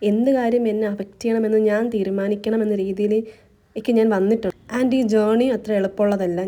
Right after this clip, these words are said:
ഞാൻ ഇങ്ങനെ ഇത്രയ്ക്കും ബോൾഡായിട്ട്, ഇത്രയ്ക്കും നല്ല കുറച്ചെങ്കിലും ഞാൻ ബോൾഡായിട്ടുണ്ടെങ്കിൽ അത്രയ്ക്കും എൻ്റെ മനസ്സും ശരീരവും ഒരുപോലെ വീക്കായ പല സിറ്റുവേഷൻസിൽ ഞാൻ റിയലൈസ് ചെയ്ത പല കാര്യങ്ങളാണ് എന്നെ ഇങ്ങനെ കൊണ്ട്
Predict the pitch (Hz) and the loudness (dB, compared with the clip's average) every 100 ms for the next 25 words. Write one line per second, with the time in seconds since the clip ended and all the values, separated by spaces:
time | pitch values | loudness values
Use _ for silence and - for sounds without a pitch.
0 | 196 226 240 214 233 247 233 - 233 226 | -4 -4 -2 -2 -2 -2 -4 -6 -8 -4
1 | 247 233 202 202 220 220 226 233 233 254 | -2 0 0 0 0 0 -4 -6 -6 -8
2 | 254 - - - _ _ - - 208 208 | -8 -12 -20 -20 _ _ -10 -2 -2 0
3 | 262 233 226 220 196 - 233 240 254 247 | 0 2 2 2 0 -2 0 2 2 0
4 | 233 214 220 226 226 220 208 196 196 247 | 2 2 2 2 -2 -2 -2 -2 -4 -6
5 | - 196 - 214 214 - 262 277 - - | -8 -14 -6 -4 -4 -2 -2 -2 -8 -6
6 | 202 202 208 185 190 185 - 254 - 190 | -2 0 0 0 0 -2 -6 -6 -2 -2
7 | 190 196 214 240 - - _ - 208 214 | 0 4 4 4 -4 -20 _ 0 4 6
8 | 233 247 247 208 208 208 240 233 240 214 | 6 4 2 0 -2 -4 -2 -2 -2 -2
9 | 226 247 - 214 208 226 220 233 220 202 | -2 -4 -6 -2 -2 0 0 0 -2 -2
10 | 214 - 202 196 196 214 233 214 214 196 | -4 -6 -6 -2 0 0 0 -2 -2 -4
11 | 220 190 185 196 202 180 180 - - _ | -4 -4 -4 -2 -2 -2 -4 -8 -18 _
12 | 190 190 190 190 202 226 214 | -8 -4 -2 -2 -2 -2 -2